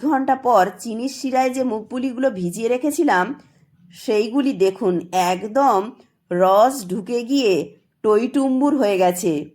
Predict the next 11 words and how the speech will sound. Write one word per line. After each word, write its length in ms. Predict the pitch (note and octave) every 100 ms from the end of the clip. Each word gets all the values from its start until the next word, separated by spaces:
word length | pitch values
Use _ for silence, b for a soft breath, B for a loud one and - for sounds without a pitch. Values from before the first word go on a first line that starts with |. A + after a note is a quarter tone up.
| _ F#3
বেশ 360 | F3 F#3+ C#4 - -
নরম 420 | E3+ D#3+ G#3 C4+ C4 G3
নরম 320 | G3 B3 C#4 C4+
ফুলকো 340 | A3 G#3+ A#3 C#4
ফুলকো 300 | B3 A3 C#4 D4+
হয়ে 220 | G3+ F#3
গেছে, 380 | F3 F3 - D#3 B2+ - _ _ _ _
গালে 460 | F#3+ F3+ D#3 E3 A3+ C#4 G3+
দিলেই 320 | F#3+ A#3+ D4+
মিলিয়ে 420 | C4+ A3 G#3 F#3+
যাবে। 360 | F3+ E3+ D3+